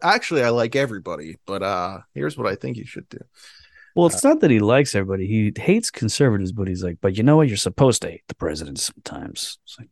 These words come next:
Speaker 2: "All right."
Speaker 1: <laughs> Yeah, okay.
Speaker 2: Well, a lot of people are doing that these days, so it's, it's going well.
Speaker 1: <laughs> It's, yeah.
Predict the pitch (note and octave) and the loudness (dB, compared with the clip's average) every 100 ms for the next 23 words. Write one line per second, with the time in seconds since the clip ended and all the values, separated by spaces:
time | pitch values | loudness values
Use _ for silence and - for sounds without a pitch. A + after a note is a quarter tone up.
0 | - B2+ A2 - _ _ - - - - | -2 -2 -2 -6 _ _ -8 -8 -6 -10
1 | - B2+ A#2+ - A2 C#3 - - _ _ | -10 -12 -10 0 6 6 4 -2 _ _
2 | _ _ - G2+ A2+ C3 C3 C#3 C3 C3 | _ _ -4 2 4 4 4 2 4 2
3 | B2 A#2+ F#2+ E2+ F2+ G#2+ G2 G2 G2 F#2+ | 4 2 2 -4 -8 -8 -6 -4 -2 -2
4 | G2 - - - - A2 G#2+ G#2 - - | -2 -6 -10 -6 0 4 4 2 0 0
5 | - - C3 C#3+ B2+ G#2 F#2 G2 G#3 - | 0 4 6 8 6 6 2 -2 -2 -2
6 | - D3+ | -2 -6